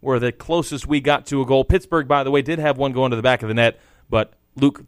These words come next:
Failing called for being offside there before he headed it past Oliver Zimla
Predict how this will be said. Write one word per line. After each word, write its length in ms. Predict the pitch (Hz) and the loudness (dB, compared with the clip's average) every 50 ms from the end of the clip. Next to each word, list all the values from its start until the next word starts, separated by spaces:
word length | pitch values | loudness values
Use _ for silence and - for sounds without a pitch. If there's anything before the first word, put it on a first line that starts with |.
| _ | _
Failing 380 | - 139 135 131 131 127 120 113 | -2 -2 0 0 -2 -2 -4 -4
called 380 | - 123 131 127 123 123 113 | -2 0 2 2 2 2 0
for 120 | - 120 110 | -4 -6 -4
being 200 | 110 123 120 113 | -4 -4 -2 0
offside 640 | 117 117 117 - - - 139 127 123 123 120 104 | 0 0 0 -2 -2 -4 -4 -2 -2 -2 -2 -2
there 220 | 98 110 104 104 101 | 0 0 0 0 -2
before 320 | 104 95 - 123 120 113 | -4 -6 -4 -2 -2 -2
he 160 | 101 117 113 | -2 -2 -2
headed 200 | 98 113 117 107 | -2 -2 -2 -4
it 120 | 107 101 - | -4 -4 -2
past 340 | 117 117 113 110 104 - | 0 0 0 0 -2 -2
Oliver 300 | 120 117 113 113 101 107 | -4 -4 -2 -2 -2 -4
Zimla 400 | 107 90 113 113 107 107 104 98 | -4 -4 -4 -4 -4 -4 -6 -6